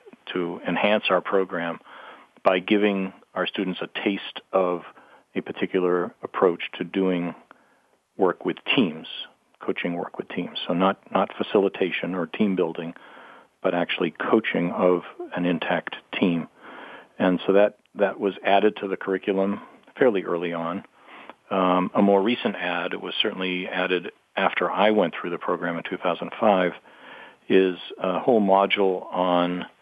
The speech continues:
the, uh, a field called the stages of adult development or adult development theory. And it's, uh, again, at the point at which it was introduced into our program, uh,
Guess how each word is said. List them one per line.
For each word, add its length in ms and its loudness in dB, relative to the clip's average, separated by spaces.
the, 540 -4
uh, 560 0
a 100 -2
field 280 2
called 240 -2
the 200 -6
stages 340 0
of 120 -4
adult 260 0
development 540 -2
or 80 -14
adult 260 -6
development 460 -2
theory. 400 -4
And 200 0
it's, 420 -4
uh, 380 0
again, 260 0
at 100 -4
the 80 -6
point 240 0
at 80 -4
which 200 -2
it 120 -10
was 200 -8
introduced 460 -4
into 220 -2
our 140 2
program, 640 0
uh, 440 2